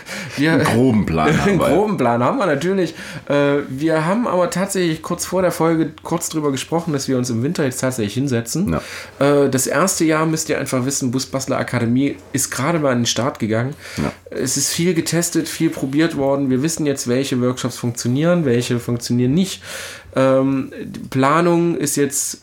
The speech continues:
Speaker 1: so, dass wir tatsächlich einige viele Workshops dazu holen. Sogar sehr interessante Workshops.
Speaker 2: Oh ja.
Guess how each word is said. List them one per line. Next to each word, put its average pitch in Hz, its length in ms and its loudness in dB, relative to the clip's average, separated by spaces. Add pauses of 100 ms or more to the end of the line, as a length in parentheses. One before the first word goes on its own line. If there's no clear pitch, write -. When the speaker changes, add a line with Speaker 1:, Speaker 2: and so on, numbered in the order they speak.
Speaker 1:
so, 139 540 2 (400)
dass 120 200 -2
wir 123 160 2
tatsächlich 127 640 0 (120)
einige 160 340 0
viele 147 320 0
Workshops 127 380 -2
dazu 147 340 -2
holen. 160 380 0 (1300)
Sogar 120 280 2
sehr 127 180 2
interessante 127 480 -4
Workshops. 143 340 -4
Speaker 2:
Oh 208 80 4
ja. 78 180 0